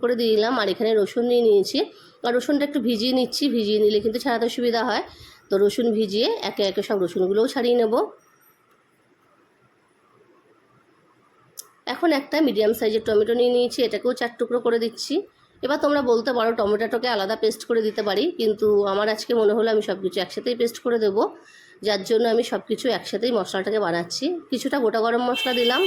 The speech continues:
চারটে মতো কাঁচা লঙ্কা দিলাম, আর দিয়ে দেবো হচ্ছে চার থেকে পাঁচ টুকরো এলাচি। ব্যাস, মশলাগুলো আমার সব দেওয়া হয়ে গেছে। এখন একটা ঢাকনা দিয়ে ঢেকে আমি পেস্ট করে নিয়ে আসলাম।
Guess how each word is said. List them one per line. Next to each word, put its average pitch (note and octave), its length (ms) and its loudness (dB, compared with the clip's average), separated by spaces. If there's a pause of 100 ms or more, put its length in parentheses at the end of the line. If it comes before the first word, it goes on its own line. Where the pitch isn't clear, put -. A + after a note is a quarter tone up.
(140)
চারটে G3+ 300 -6
মতো G3+ 240 0
কাঁচা F#3 200 -4
লঙ্কা F#3+ 300 -2
দিলাম, G#3+ 280 0 (760)
আর C4+ 160 0
দিয়ে C#4 220 0
দেবো C4+ 180 2
হচ্ছে B3 360 0 (360)
চার F#3+ 200 -2
থেকে G3 260 0
পাঁচ F3+ 180 -4
টুকরো - 280 -4 (160)
এলাচি। D#3 340 -4 (400)
ব্যাস, C4+ 240 -2 (160)
মশলাগুলো A3 460 0 (100)
আমার A#3 240 0
সব G#3+ 120 -4 (100)
দেওয়া F#3 220 0
হয়ে G#3+ 200 2
গেছে। A#3 200 -4
এখন E4+ 200 -2
একটা G#3+ 180 -6
ঢাকনা F#3+ 220 -6
দিয়ে F3 220 0
ঢেকে A3 300 -2
আমি C#4+ 180 0
পেস্ট C4+ 220 -4
করে C4 140 -2
নিয়ে B3+ 200 2
আসলাম। C4+ 240 -4